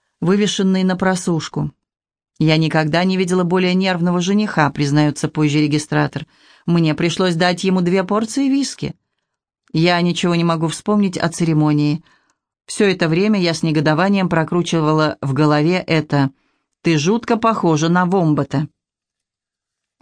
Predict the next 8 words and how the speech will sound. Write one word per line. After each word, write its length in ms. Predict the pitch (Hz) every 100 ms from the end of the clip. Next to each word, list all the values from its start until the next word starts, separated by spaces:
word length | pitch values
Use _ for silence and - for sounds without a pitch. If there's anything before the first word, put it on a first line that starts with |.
| _ _ _ _ _ _ _ _ _ _ _ _
Через 260 | - 277 254
час 400 | - 302 294 -
мы 160 | 226
все 200 | 214 -
уже 200 | 196 175
сидим 360 | 175 180 170 170
в 100 | 151
баре. 440 | 170 247 254 233